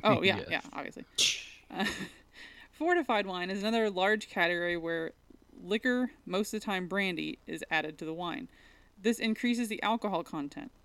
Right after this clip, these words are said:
Speaker 1: Additionally, some sweetener may be added to offset the high s-, alcohol content. Also, sometimes aromatics are added.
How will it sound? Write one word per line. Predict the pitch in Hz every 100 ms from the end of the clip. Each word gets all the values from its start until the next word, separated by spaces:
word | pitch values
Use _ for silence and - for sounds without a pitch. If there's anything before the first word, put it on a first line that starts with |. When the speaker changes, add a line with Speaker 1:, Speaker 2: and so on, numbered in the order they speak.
| -
Speaker 1:
Additionally, | 170 269 269 202 160 180
some | - 208 196
sweetener | - 269 254 196
may | 175 165
be | 170 165 170 - _ _ _
added | 151 156 165 -
to | 180 156
offset | - 196 - 220 -
the | 180
high | 190 196
s-, | - - _
alcohol | 185 190 175 151
content. | - - 151 - - - - -
Also, | - 233 254 240
sometimes | - 226 226 220 208 -
aromatics | 143 180 233 240 233
are |
added. | - 208 208 208